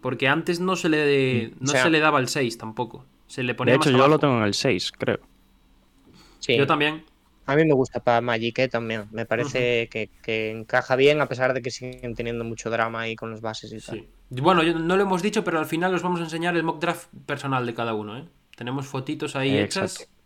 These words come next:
Speaker 1: y os pondremos el mock draft que ha
Speaker 3: Como
Speaker 1: hecho cada
Speaker 3: hagamos.
Speaker 1: uno.
Speaker 2: Exacto.
Speaker 1: Para que lo, para que lo podáis, para que nos podáis echar mierda en la cara. Eh, vamos con el cinco,
Speaker 2: Ujú.
Speaker 1: que llevamos una hora, llevamos cuatro picks en una hora, nos quedan diez.
Speaker 3: Sí.
Speaker 2: Vamos con el
Speaker 3: No, sí,
Speaker 2: cinco.
Speaker 3: vamos a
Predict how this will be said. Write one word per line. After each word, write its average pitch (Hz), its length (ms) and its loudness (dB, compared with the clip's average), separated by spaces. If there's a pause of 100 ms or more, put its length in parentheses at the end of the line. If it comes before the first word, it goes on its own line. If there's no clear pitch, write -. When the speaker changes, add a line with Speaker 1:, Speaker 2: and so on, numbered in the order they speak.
Speaker 1:
y 127 120 -8
os 123 120 -8
pondremos 131 460 -4
el 135 80 -4
mock 127 180 -4
draft 135 220 -2
que 135 60 -4
ha - 40 0
Speaker 3:
Como 120 80 0
Speaker 1:
hecho 127 80 -4
cada 127 140 2
Speaker 3:
hagamos. 139 200 -2
Speaker 1:
uno. 170 200 -6 (520)
Speaker 2:
Exacto. - 840 -4 (360)
Speaker 1:
Para 120 300 2
que 117 140 -2
lo, 113 420 2
para 113 180 -2
que 113 80 -4
lo 113 120 -2
podáis, 117 840 -2
para 120 180 -2
que 117 60 -4
nos 120 140 -8
podáis 135 200 2
echar 131 220 -2
mierda 107 540 -6
en 113 120 -10
la 107 120 -8
cara. 104 300 -10 (680)
Eh, 135 440 8
vamos 175 200 6
con 190 100 2
el 185 60 4
cinco, 160 260 4
Speaker 2:
Ujú. 156 80 2
Speaker 1:
que 135 60 6
llevamos 139 340 2
una 156 220 6
hora, 175 200 4
llevamos 139 300 0
cuatro 143 360 -2
picks 120 220 -8
en 113 60 -8
una 117 180 -2
hora, 113 140 -2
nos 107 120 -8
quedan 117 200 -8
diez. 123 160 -6
Speaker 3:
Sí. 127 300 -2 (120)
Speaker 2:
Vamos 147 380 0
con 143 140 0
el 123 80 4
Speaker 3:
No, 135 120 4
sí, 120 100 2
Speaker 2:
cinco. 131 100 2
Speaker 3:
vamos 135 240 2
a 127 60 -6